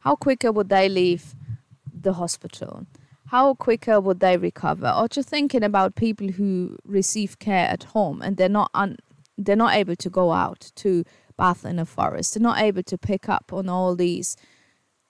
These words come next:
immune boosting energies. We can create that kind of environment at home for those people. What about children who are hyperactive? What about children who have problems to calm down? We can work with essential oils. We can give them the experience if we are unable to go out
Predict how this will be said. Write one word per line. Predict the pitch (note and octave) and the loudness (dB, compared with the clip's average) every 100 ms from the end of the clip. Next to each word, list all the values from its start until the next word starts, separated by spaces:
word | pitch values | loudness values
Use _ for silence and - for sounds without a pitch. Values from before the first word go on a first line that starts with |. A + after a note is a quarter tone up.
| _ | _
immune | G#3+ G#3+ A3+ A#3+ A3 | 0 4 6 6 4
boosting | A3 G#3 - F#3+ | 2 0 2 0
energies. | F3+ G#3 A3 F#3+ - - - | 0 0 0 -2 -12 -12 -4
We | C#4 | -2
can | - D#4 C#4 | 0 0 0
create | A#3 G#3 F#3+ E3+ | 0 2 2 2
that | F#3 D#3 _ _ _ _ _ _ - _ | -2 -2 _ _ _ _ _ _ -20 _
kind | - F#3 F#3 | -2 0 0
of | F#3+ | -2
environment | F#3 F#3 G3 F#3+ E3+ F3 | 0 2 2 0 -4 -6
at | - F#3+ | -6 -6
home | F3+ G#3+ A3+ | 0 2 2
for | G3+ G3+ | 2 0
those | F3 E3 F3 | -2 -6 -8
people. | - F3+ - - | -8 -10 -8 -2
What | D4+ D#4 | 0 2
about | A3+ - | 2 2
children | - G#3 G#3+ G3+ E3+ | 0 4 4 2 -6
who | E3+ | -6
are | E3+ | -6
hyperactive? | F3 F#3+ F#3 F3 - F#3 - - G3 A#3+ | -2 -2 0 -2 -4 -6 -10 -14 -10 -2
What | B3+ | 0
about | G#3 F#3+ | 0 -2
children | - G3+ G3+ F3+ F3+ | -2 0 0 -2 -8
who | F#3 F3 F3 - - - _ _ | -6 -4 -4 -6 -20 -20 _ _
have | - G3 | -4 -4
problems | - B3 G#3+ F#3 - | 2 0 0 -6 -8
to | F#3+ | -14
calm | - G#3 F#3+ F3 | -4 -2 -2 -2
down? | F3 F3 F3+ | -2 -2 -4
We | C4 | -6
can | - G#3+ | -2 -4
work | F3+ F3 - | -4 -10 -14
with | - | -14
essential | - - E3+ - - | -12 -10 -10 -10 -10
oils. | F3+ E3+ - | -10 -10 -8
We | C#4 | -6
can | C4 G3+ | -4 -2
give | F3+ F#3 - | 0 0 -2
them | - F3 F#3+ - | -4 -2 -2 -8
the | F3+ F3 | -6 -6
experience | F3 - F#3+ F#3+ F3 E3 F3 | -6 -6 -4 -2 -2 -8 -12
if | F3 | -8
we | G3 | -4
are | F#3 F3+ | -2 -4
unable | E3 E3+ - | -6 -8 -10
to | - - | -12 -12
go | E3+ E3 | -6 -4
out | E3 D#3+ - | -2 -4 -8